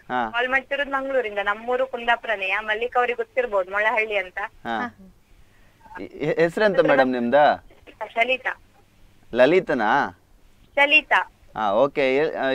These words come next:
Speaker 1: ಹೇಳಿ, ಮಾತಾಡಿ. ಮಲ್ಲಿಕಾ ಕೇಂತ ಇದ್ರು, ಮಾತಾಡಿ.
Speaker 2: ಆ, ಹಲೋ ಮಲ್ಲಿಕಾ ಅವ್ರೆ.
Speaker 3: ನಮಸ್ಕಾರ.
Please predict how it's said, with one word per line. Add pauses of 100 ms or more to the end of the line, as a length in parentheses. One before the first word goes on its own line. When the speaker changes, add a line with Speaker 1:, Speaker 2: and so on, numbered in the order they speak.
(180)
Speaker 1:
ಹೇಳಿ,
ಮಾತಾಡಿ. (160)
ಮಲ್ಲಿಕಾ
ಕೇಂತ
ಇದ್ರು,
ಮಾತಾಡಿ.
Speaker 2:
ಆ, (380)
ಹಲೋ
ಮಲ್ಲಿಕಾ
ಅವ್ರೆ.
Speaker 3:
ನಮಸ್ಕಾರ.